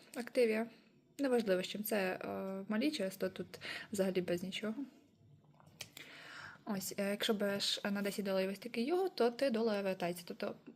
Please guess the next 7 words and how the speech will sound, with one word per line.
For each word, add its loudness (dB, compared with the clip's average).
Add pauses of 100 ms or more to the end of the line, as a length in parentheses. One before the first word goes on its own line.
(360)
е, 6
практично 2
одна 2
пачка, 0
е, 0
виходить -4
безкоштовно. -4